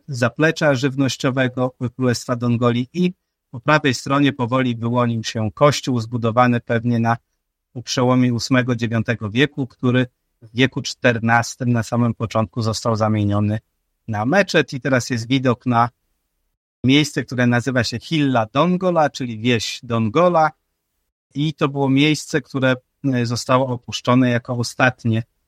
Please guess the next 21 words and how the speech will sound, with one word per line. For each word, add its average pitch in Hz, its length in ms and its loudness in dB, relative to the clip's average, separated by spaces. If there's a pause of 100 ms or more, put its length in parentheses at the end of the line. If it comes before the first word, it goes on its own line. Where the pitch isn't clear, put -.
(200)
przez 123 300 0
mieszkańców 117 580 0
Dongoli 110 420 2
na 110 140 4
początku 110 520 -4
dwudziestego 104 640 0
wieku. 95 260 0 (1080)
I 185 140 -6
teraz 143 340 2
widok 127 360 2
na 110 120 0
nasze, 110 380 -2 (520)
na 117 100 2
nasze 113 260 2
wykopaliska 123 800 0
i 113 320 -18 (100)
małą 113 300 2
wyspę. - 340 -6
Otóż 143 360 0 (1000)
Stara 214 420 0
Dongola 131 720 0